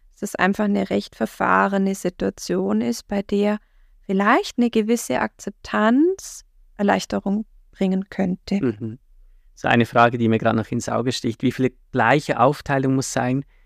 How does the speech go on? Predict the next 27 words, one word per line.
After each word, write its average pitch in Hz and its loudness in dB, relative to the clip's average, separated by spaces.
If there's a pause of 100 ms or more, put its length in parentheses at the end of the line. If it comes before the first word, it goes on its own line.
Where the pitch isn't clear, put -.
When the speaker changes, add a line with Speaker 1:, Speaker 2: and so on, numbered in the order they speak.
(140)
Speaker 2:
Thema 127 2
Gerechtigkeit, 117 -2
Eifersucht. - -6 (240)
Ha, 139 -2
das 135 0
finde 135 6
ich 120 -4
sowas 127 2
Schwieriges, 160 0
weil 127 0 (480)
das 135 0
scheint 139 4
so 139 0
die 120 -2
Antwort 127 -2
zu - -6
sein. - -10
Oder 147 2
wenn 127 6
ich - -2
ganz 156 2
gerecht 147 -2
bin, 165 0
dann 123 -2
gibt - -4
es - -4
keinen 123 -2